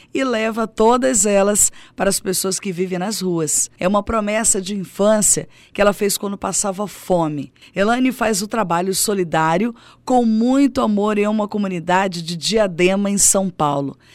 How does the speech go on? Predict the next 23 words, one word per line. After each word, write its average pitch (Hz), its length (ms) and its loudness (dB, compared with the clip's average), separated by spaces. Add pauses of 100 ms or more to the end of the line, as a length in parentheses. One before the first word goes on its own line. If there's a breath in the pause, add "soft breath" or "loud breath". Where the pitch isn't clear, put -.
(200 loud breath)
Para 190 160 4
conseguir 202 800 0
preparar 196 800 2 (100)
tudo 233 480 2 (260 loud breath)
e 226 140 2
entregar 226 540 0
também, 226 480 2 (280 loud breath)
ela 226 180 4
tem 233 180 -2
ajuda 220 420 -2
do 240 80 0
marido, 220 560 0 (260 soft breath)
o 185 60 -2
fiscal 214 480 0
de 190 120 -4
loja 196 480 4
Romerson 214 720 2
Gomes, 175 580 2 (260 soft breath)
de 175 160 -4
trinta 233 400 -2
e 226 60 -2
três 208 360 -2
anos, - 460 -4